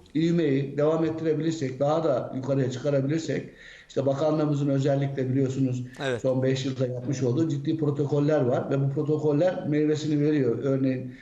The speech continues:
Speaker 1: özel okullarda biliyorsunuz vakıf okullarında kontenjanlar verildi milli
Speaker 2: Evet,
Speaker 1: sporculara.
Speaker 2: evet, evet.
Speaker 1: Bu çok başarılı sonuçlara bizi götürdü. E, şimdi başka, e, çalışmalar var.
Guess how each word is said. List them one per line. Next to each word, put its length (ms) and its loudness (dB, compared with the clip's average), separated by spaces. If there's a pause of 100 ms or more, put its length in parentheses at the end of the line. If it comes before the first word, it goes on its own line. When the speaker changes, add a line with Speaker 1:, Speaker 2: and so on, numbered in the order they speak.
(140)
Speaker 1:
özel 260 0
okullarda 540 0
biliyorsunuz 360 0
vakıf 260 -4
okullarında 540 0
kontenjanlar 720 0
verildi 220 0
milli 200 0 (160)
Speaker 2:
Evet, 120 0
Speaker 1:
sporculara. 400 0
Speaker 2:
evet, 180 -10 (160)
evet. 120 -8
Speaker 1:
Bu 80 2
çok 320 0
başarılı 400 0
sonuçlara 540 0
bizi 180 -2
götürdü. 540 -2 (400)
E, 140 0
şimdi 300 0
başka, 680 0
e, 460 2
çalışmalar 580 2
var. 220 0